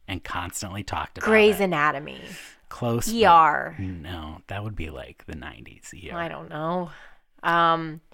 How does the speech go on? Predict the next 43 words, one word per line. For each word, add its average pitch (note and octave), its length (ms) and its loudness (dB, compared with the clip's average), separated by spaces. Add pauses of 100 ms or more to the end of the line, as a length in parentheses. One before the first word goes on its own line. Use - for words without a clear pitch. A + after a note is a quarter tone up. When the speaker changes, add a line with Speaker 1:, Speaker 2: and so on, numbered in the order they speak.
(560)
Speaker 2:
what, F#3 260 0
something A#3+ 360 2
that's F3+ 240 0
like E3 260 4
Grey's G3 320 0
Anatomy F3 480 2
but E3 160 -2
isn't? G3+ 460 -8 (560)
Speaker 1:
Um, G2 640 -4 (160)
well, A2 140 4
it G2+ 60 0
was - 120 -4
talked F3 400 8
Speaker 2:
Scrubs. - 20 6
Speaker 1:
about G#2 300 4
as F2+ 120 -2
much F2+ 500 -4
as D#2 360 -10
Grey's C#2+ 320 -14
Anatomy. - 520 -20 (120)
No, G2 200 -2 (280)
Scrubs C#3 380 6
isn't E3 160 8
on C#3+ 160 8
either. C3 120 4 (160)
<laughs> - 140 -8
You're, A#2 300 -2
you're B2+ 140 -4
all G#2 600 0
wrong. C3+ 520 -12
Speaker 2:
<laughs> - 20 4
I, C4+ 440 8
I - 20 6
like A3+ 260 8
Scrubs, E3+ 460 4
though. - 100 -6
Speaker 1:
Uh, D#3 340 2
Speaker 2:
That D#3 180 6
was G#3 180 -2
a A3 40 0
good F3 200 -2
one. E3 340 -2 (480)
Um, G#3+ 840 8